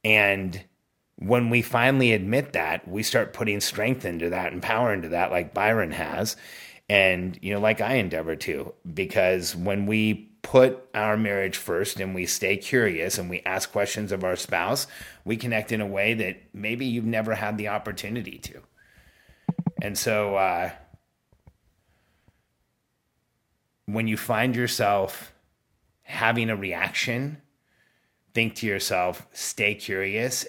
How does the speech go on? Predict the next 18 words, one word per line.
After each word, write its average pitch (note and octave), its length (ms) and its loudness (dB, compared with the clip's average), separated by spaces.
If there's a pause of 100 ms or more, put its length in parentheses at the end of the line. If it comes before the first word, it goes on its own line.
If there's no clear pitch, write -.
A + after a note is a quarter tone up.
and G2 200 -2
I G#2 180 0
assure A2+ 720 0
you, E2 540 -6 (560)
you G#2 240 0
will G2+ 160 0
see G#2 320 -4
your F#2 300 -4
life G2 600 -2 (140)
and F#2+ 180 -6
the F#2+ 160 -6
outcomes G2 560 -6
in G2 240 -4
it D2 300 -6 (300)
completely G#2 880 -6
and G2 240 -6
totally D#2+ 420 -8
transform. - 640 -12